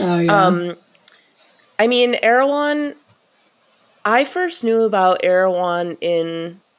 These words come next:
Speaker 2: I think it was, like, twenty fourteen, twenty fifteen, from a L A fashion girly, also yoga, definitely, like, orthorexic,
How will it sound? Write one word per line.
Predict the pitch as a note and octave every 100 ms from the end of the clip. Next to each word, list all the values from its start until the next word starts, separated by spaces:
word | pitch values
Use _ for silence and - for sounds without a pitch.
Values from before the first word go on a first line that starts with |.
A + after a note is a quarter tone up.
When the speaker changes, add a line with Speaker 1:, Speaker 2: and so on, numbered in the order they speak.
| _ _ _ _ -
Speaker 2:
I | G#3
think | B3 B3+
it | D4+
was, | F4 D#4
like, | A#3 G#3+ -
twenty | - - - G#3+ G#3 G#3 A3+ A3+
fourteen, | A3+ - G3+ G3 G3 - G3+ G3
twenty | F#3+ F3 F3
fifteen, | - E3+ - - - F#3 D#3+ D#3 D3+ D#3 - _ _ _ _ _ _
from | - - G3 F#3 F3+
a | F3 E3+ E3 D#3+ - _ _ _ _ _ _ _ _ _ _ _ - -
L | G3 G3+
A | F#3+ F#3
fashion | F#3 E3 E3+ F3+ E3+
girly, | E3 E3 D#3+ E3 D#3 D#3
also | D#3 D#3+ E3
yoga, | D#3 D3 D3+ D3 D3 D3
definitely, | C#3+ D3 - D3 C#3+
like, | C#3+ C#3+
orthorexic, | C#3+ D3 C#3 C3+ C3 - C3+ B2+ -